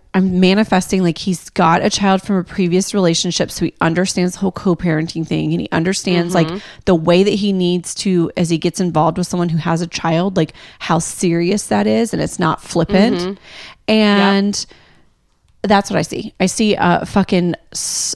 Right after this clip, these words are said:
Speaker 1: hot, salt and peppered man just sweeping her off her feet, honey. And
Speaker 2: I, I
Speaker 1: Mm-hmm.
Speaker 2: see a man exactly like that who can take care of himself,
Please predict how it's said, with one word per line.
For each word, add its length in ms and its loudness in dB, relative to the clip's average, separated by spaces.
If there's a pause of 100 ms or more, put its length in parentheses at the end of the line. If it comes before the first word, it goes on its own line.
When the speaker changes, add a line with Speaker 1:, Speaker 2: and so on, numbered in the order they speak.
Speaker 1:
hot, 640 0
salt 320 2
and 100 -2
peppered 360 0
man 260 2
just 200 -4
sweeping 260 -2
her 180 0
off 200 2
her 120 0
feet, 760 2
honey. 460 0
And 440 2
Speaker 2:
I, 720 2 (400)
I 360 4
Speaker 1:
Mm-hmm. 120 2
Speaker 2:
see 140 4
a 40 4
man 560 4
exactly 520 2
like 260 2
that 220 0
who 140 2
can 200 -4
take 480 0
care 280 2
of 120 2
himself, 680 0